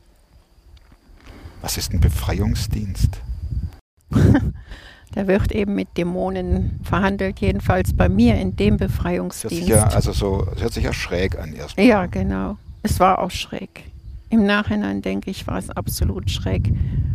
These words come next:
Speaker 2: Aber wie gesagt
Speaker 1: Ohne jetzt auf den Vorgang einzugehen, was da gemacht wurde, wie lautete denn das Ergebnis?
Speaker 2: Eben, satanisch-ritueller Missbrauch.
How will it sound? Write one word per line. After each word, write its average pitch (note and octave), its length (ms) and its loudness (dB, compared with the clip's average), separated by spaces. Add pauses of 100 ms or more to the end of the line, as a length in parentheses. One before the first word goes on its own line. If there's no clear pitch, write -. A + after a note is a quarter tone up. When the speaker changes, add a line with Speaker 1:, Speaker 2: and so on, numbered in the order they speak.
(640)
Speaker 2:
Aber F3+ 360 -2 (260)
wie F#3 120 -4
gesagt - 640 -4 (880)
Speaker 1:
Ohne A2+ 200 4
jetzt A#2+ 160 4
auf B2 140 8
den - 160 4
Vorgang C3 360 4
einzugehen, A2+ 560 6
was - 240 4
da - 100 2
gemacht - 460 6
wurde, - 240 6 (240)
wie G2+ 140 0
lautete G2+ 420 0
denn F#2 200 -2
das F2 240 -8 (180)
Ergebnis? G#2+ 800 -4
Speaker 2:
Eben, F#3+ 400 -2
satanisch-ritueller G3+ 1080 -6
Missbrauch. F#3+ 560 -8